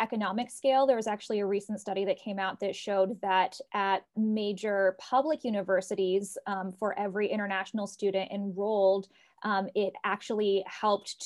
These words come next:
to create more seats for domestic students. And, uh, for every international student graduated, it actually increased a domestic student's, um, graduation rate by, I think, uh, I can't remember the percentage point. I won't quote anything, but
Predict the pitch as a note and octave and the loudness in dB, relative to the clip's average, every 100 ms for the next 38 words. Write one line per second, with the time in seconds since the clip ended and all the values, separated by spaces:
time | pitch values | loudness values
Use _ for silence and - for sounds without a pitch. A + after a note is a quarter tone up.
0 | - A3 G3+ F#3+ F#3 - - A3 G3 F#3 | -2 4 6 6 4 -2 0 4 4 4
1 | G#3+ G#3+ A3 A#3+ B3+ - G3 F#3+ - F#3+ | 2 2 2 0 0 2 0 0 2 2
2 | F#3+ F#3 F3+ E3+ - B3+ - C#4+ C4+ C#4 | 4 0 0 -2 0 0 2 2 4 4
3 | C4+ - G#3 F#3+ - G3 E3+ - G#3+ G#3+ | 2 0 0 0 2 2 0 0 0 4
4 | F#3 - G3 F#3+ G3+ F#3+ F#3 F#3+ G#3+ G3 | 4 6 2 4 2 2 0 -2 -2 -2
5 | - F#3+ F3+ - G#3 G#3+ G#3 F#3+ F#3+ G3 | 0 0 0 2 4 4 6 6 6 4
6 | - F#3 - G3+ E3+ G3+ G3+ - G3 F#3 | 2 0 2 0 2 0 -2 2 2 4
7 | G3 F#3+ F#3 F3+ G3 F#3+ - F3+ F#3 E3+ | 2 0 0 0 -2 -2 0 2 2 0
8 | - - - - _ - G3 F3+ F3+ - | -10 -14 -18 -20 _ 4 6 4 0 -4
9 | G3 G#3+ G3 G3 G3 F#3+ G3 G3 G3 G3 | 4 6 8 8 8 8 4 0 4 4
10 | G3 F#3+ F3+ F3+ E3+ F3 F3 F3+ _ _ | 4 2 0 2 4 4 2 -2 _ _
11 | - F#3 F#3 F#3+ E3 - - F#3+ E3+ D#3+ | -6 -4 0 -2 -2 -8 -2 2 2 2
12 | C3+ - - - - - G#3 G#3 G#3 F#3+ | 0 -4 -12 -12 -10 -4 0 4 4 8
13 | C#4 C4+ B3 B3 G#3+ G#3 B3+ A#3 E4 D4 | 8 8 8 6 6 8 6 8 12 12
14 | C4+ B3 B3 F#3+ G#3+ A3+ | 12 8 8 8 8 6